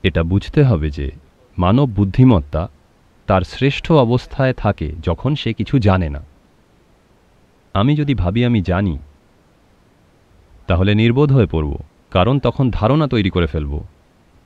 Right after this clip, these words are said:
কিন্তু যদি দেখি আমি জানি না, তাহলে বুদ্ধিমত্তা পুরো সজাগ থাকবে, তাই না?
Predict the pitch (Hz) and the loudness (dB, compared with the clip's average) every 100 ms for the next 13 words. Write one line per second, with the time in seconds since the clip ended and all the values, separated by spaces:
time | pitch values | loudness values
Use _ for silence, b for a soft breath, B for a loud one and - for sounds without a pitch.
0 | - 123 123 147 143 120 107 - 156 139 | -2 0 2 4 4 4 2 2 2 4
1 | 113 87 87 143 92 69 - _ _ _ | 2 2 4 6 4 -2 -10 _ _ _
2 | 95 104 95 110 123 147 - 147 175 185 | 0 2 2 2 2 2 2 2 4 4
3 | 156 120 - 98 73 - 147 190 73 | 4 2 2 -2 -4 0 2 2 -2